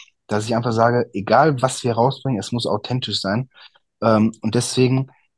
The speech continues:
ist vorrangig unterhaltsamer Content da und unterschwellig aber auch irgendwo ein fachlicher Content, äh, von. Und deswegen hab ich mir überlegt, damals schon, ist eigentlich die perfekte Zielgruppe, äh, junge Kunden.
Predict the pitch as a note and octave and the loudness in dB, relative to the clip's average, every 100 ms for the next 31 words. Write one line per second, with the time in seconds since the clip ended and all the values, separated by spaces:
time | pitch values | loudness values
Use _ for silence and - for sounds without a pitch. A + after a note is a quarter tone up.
0 | _ _ _ _ B2+ A#2+ - D3+ C#3+ D3 | _ _ _ _ -4 -4 2 2 4 4
1 | C#3+ - - _ _ _ _ _ A#2+ A#2 | 2 0 -12 _ _ _ _ _ -4 -2
2 | - B2+ D3 D#3 D3+ D3+ D#3 D#3 D3+ C#3+ | -2 -2 2 2 2 2 -2 0 -2 2
3 | D3 E3+ - B2 - - F#3 F3 D#3 - | 0 0 -2 -4 -4 -2 0 2 0 4
4 | D3 B2 A2 A#2+ G#2 C#3+ - A#2+ C3+ B2 | 2 2 2 4 4 2 0 0 2 2
5 | B2 B2 - _ _ - A2+ - - G#2+ | 2 0 -4 _ _ -10 -4 -4 -4 -8
6 | F#2+ F2+ F#2 F2 F#2 F2+ - F#2 F#2 - | -8 -10 -12 -10 -10 -10 -10 -10 -8 -4
7 | F#2 A2+ B2 - - _ _ G#2 G2+ - | -2 -2 -4 -16 -20 _ _ 0 0 -2
8 | - A2+ A2+ A#2 - C3 C#3+ C#3 D3+ _ | -12 -8 -2 -2 4 4 4 0 -4 _
9 | _ - G#2 C3+ - D#3 C#3 C3 C#3+ E3 | _ -4 -2 -2 2 4 4 4 2 0
10 | - - G#2 C#3+ D#3 - D#3+ - - _ | -8 0 2 2 0 -2 -4 -4 -16 _
11 | _ - G2 A#2+ A#2 A2 - G#2 - - | _ -6 -2 0 0 -4 -6 -2 -2 -2
12 | A2 - - B2+ C3 C3+ C#3+ D3+ D3 _ | -6 -4 2 2 2 -2 0 0 -2 _
13 | _ _ _ _ - A2+ A#2 G#2+ B2 A#2+ | _ _ _ _ -2 2 2 4 4 4
14 | - C3+ - E2 | 4 2 0 -8